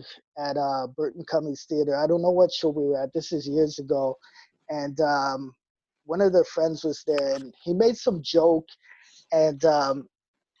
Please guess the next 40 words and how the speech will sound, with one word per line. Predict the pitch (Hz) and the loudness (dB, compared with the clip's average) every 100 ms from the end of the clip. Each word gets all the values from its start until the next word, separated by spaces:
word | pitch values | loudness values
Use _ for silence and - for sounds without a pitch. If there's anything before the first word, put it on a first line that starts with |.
| - | -4
it, | - - _ _ _ - | -4 -4 _ _ _ -16
it, | 415 - _ - _ _ | -16 -18 _ -20 _ _
he, | 156 190 160 | -4 -4 -4
he, | - 180 190 | -8 -6 -6
he | - 202 | -6 -2
must | 220 226 | 0 -2
have | 247 | -2
been | 202 165 | 0 2
making | 165 180 180 143 | 2 2 -2 -2
reference | 165 - 165 - | -2 -2 -6 -2
to | 165 | -2
his | 135 | -2
brother | 143 156 160 160 | -6 -2 2 4
or | 160 147 | 4 2
his | 139 | -2
cousin | - 160 147 156 | -4 -4 -4 -6
or | 151 | -6
something, | - 151 147 - 156 147 - _ _ _ - | -6 -8 -10 -4 -4 -4 -8 _ _ _ -8
um, | 151 135 135 | -6 -6 -8
taking | - 170 - 156 | -4 -4 -4 -6
his | 143 | -6
kids | - 170 151 | -4 -4 0
out | 156 151 | 0 0
for | 156 | 0
ice | 147 151 | 0 -2
cream | - 156 | -4 -6
or | 151 | -4
something | - 160 156 | -4 -6 -4
like | 151 143 | -4 -4
that, | 156 151 | -4 -4
and | 143 | -6
said | - 147 | -2 -2
something | - - - 180 | 0 -6 -2 -4
about | 151 147 - - | -2 -4 -4 -4
tickling | 180 - 170 156 | -6 -6 -8 -8
the | 135 _ | -12 _
kids. | 170 143 - | -4 -4 -4
And | 151 139 _ _ - - | -8 -8 _ _ -12 -4
I | 185 | -4
said, | - 143 | -2 -6